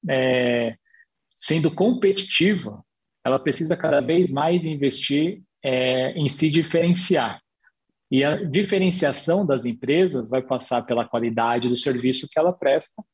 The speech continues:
associado à tecnologia que ela utiliza, a agilidade que ela entrega pros seus serviços e por aí vai. Então, do nosso ponto de vista, enquanto Ascent, a gente enxerga que é um mercado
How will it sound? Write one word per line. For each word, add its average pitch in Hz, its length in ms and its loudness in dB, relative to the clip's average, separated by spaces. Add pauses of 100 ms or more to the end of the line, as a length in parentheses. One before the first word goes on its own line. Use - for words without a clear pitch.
(300)
associado 160 880 0
à - 20 -8
tecnologia 156 1120 0
que 151 80 -2
ela 143 180 2
utiliza, 143 840 2 (280)
a 127 100 -4
agilidade 127 760 0
que - 100 -10
ela 120 120 -4
entrega 123 520 -2
pros - 200 -10
seus 117 180 -2
serviços 135 880 2
e 170 140 0
por 160 160 2
aí 170 140 4
vai. 151 200 0 (480)
Então, 185 280 0
do 175 280 2
nosso 185 440 0
ponto 165 260 2
de 123 160 -2
vista, 127 540 -4
enquanto 123 400 -2
Ascent, 147 460 -2
a 127 60 4
gente 135 240 0
enxerga 151 460 2
que 160 100 -4
é 151 40 4
um 151 80 0
mercado 131 640 -2